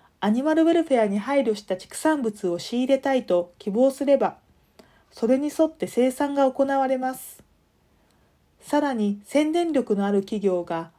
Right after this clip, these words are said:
アニマルウェルフェアに配慮した商品ですとアピールすることで、その方向の消費が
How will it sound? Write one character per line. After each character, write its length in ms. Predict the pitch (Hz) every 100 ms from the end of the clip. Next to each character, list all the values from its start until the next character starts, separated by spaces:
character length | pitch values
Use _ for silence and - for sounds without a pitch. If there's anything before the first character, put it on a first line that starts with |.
| _
ア 100 | -
ニ 140 | 214
マ 140 | 247 294
ル 80 | 302
ウ 20 |
ェ 60 | 311
ル 120 | 294
フ 100 | 254
ェ 100 | 202
ア 20 |
に 120 | 185
配 220 | 196 302
慮 120 | 262 220
し 80 |
た 80 | -
商 260 | 175 269 269
品 220 | 233 196
で 100 | 165
す 240 | - - _
と 240 | 202 185 - - _
ア 100 | -
ピ 140 | - 294
ー 100 | 294
ル 100 | 233
す 100 | 196
る 120 | 196
こ 100 | 185
と 140 | 190
で、 180 | 175 165 _ _ _ _ _ _ _ _
そ 140 | -
の 100 | 240
方 260 | 277 302 302
向 220 | 294 294
の 140 | 285 277
消 260 | 285 277
費 140 | 277 262
が 260 | 269 269